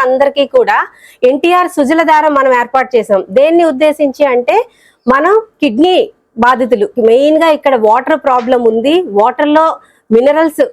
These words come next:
ఇబ్బంది ఉం-, ఎక్కువ ఉండడం వల్ల దాని మీద ఎక్కువ కిడ్నీ ఎఫెక్ట్ ఉంటుంది కాబట్టి, ఆ పేషెంట్స్ని దృష్టిలో పెట్టుకొని, ఒక్క పేషెంట్స్నే కాకుండా యావత్ ఉద్దాన ప్రాంతం అంతా కూడా ఈ వాటర్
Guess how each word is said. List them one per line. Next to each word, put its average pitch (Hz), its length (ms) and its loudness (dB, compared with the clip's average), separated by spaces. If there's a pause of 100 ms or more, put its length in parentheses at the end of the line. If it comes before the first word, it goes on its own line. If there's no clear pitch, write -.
(160)
ఇబ్బంది 254 380 0
ఉం-, 220 220 0
ఎక్కువ 285 200 0 (100)
ఉండడం 240 300 0
వల్ల 220 340 -2 (340)
దాని 277 200 0
మీద 311 220 0
ఎక్కువ 302 300 0
కిడ్నీ 269 340 -2
ఎఫెక్ట్ 277 360 -2
ఉంటుంది 247 320 0
కాబట్టి, 208 600 -2 (260)
ఆ 226 120 2 (180)
పేషెంట్స్ని 302 540 0
దృష్టిలో 233 400 -2
పెట్టుకొని, 247 560 0 (200)
ఒక్క 233 220 -2 (140)
పేషెంట్స్నే 330 560 0
కాకుండా 285 520 0 (480)
యావత్ 311 360 0
ఉద్దాన 311 420 0
ప్రాంతం 294 460 -2
అంతా 247 340 0
కూడా 226 380 -2 (600)
ఈ 320 280 2
వాటర్ 285 280 0